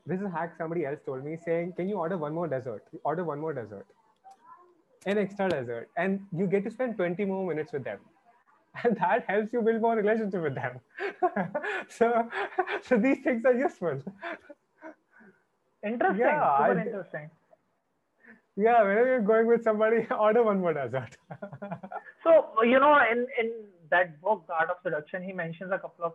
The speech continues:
Speaker 2: things, like, one of them being
Speaker 1: Yeah.
Speaker 2: be playful, that we discussed, you know. Uh, second part
Speaker 1: Yeah.
Speaker 2: is don't reveal everything at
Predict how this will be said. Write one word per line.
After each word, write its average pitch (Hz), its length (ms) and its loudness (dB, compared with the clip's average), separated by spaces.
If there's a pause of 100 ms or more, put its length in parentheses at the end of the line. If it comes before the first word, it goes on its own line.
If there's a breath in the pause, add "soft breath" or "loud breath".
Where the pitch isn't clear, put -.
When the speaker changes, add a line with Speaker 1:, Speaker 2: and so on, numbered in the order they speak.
Speaker 2:
things, 151 320 -14
like, 151 260 -8
one 160 140 -10
of 165 140 -4
them 156 260 -2
being 160 320 -8 (180)
Speaker 1:
Yeah. 120 220 -16 (920)
Speaker 2:
be 220 140 4
playful, 180 560 0
that 151 180 0
we 156 80 -2
discussed, 151 460 -8
you 139 80 -10
know. 156 180 -12 (580 loud breath)
Uh, 160 340 2
second 202 300 0
part 202 260 4
Speaker 1:
Yeah. 202 440 4
Speaker 2:
is 208 60 -16 (400)
don't 269 400 0
reveal 185 520 0
everything 165 480 -2
at 160 120 -4